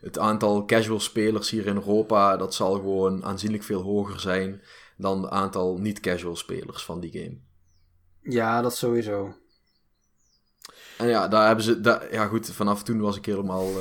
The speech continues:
Speaker 1: eh, ja, toen dacht ik, "Ja, fucking vet."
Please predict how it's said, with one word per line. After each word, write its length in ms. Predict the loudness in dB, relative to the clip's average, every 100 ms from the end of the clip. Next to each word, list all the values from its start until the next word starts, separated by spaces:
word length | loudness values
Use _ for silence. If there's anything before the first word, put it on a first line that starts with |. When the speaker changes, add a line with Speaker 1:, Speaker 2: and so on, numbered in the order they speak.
| -4
Speaker 1:
eh, 180 | -6 -8 -12 -20 _ _ _ _
ja, 200 | -8 -6
toen 120 | -6
dacht 120 | -6 -4
ik, 80 |
"Ja, 600 | 2 6 6 4 2 -2 -8 -20 _ _ _ _ -20 _ -20 -20 _
fucking 440 | _ -10 -8 -6 0
vet." 420 | 0 0 -4